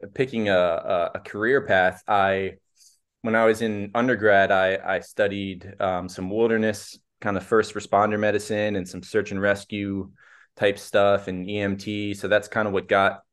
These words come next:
got me a little bit more interested. And, and my family has a, um,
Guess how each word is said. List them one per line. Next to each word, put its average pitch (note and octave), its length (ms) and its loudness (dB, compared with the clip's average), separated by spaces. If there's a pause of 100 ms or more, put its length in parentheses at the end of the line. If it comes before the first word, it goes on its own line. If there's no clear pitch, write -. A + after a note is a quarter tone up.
(440)
got G2+ 200 2
me G2 120 -4
a F#2 40 -2
little G#2+ 220 2
bit G2 160 -2
more A2 220 0
interested. G2+ 520 -2
And, F#2+ 380 -4
and G2+ 100 -4
my F#2 120 2
family B2+ 420 2
has G2 240 -2
a, F#2+ 260 2
um, F2 520 -4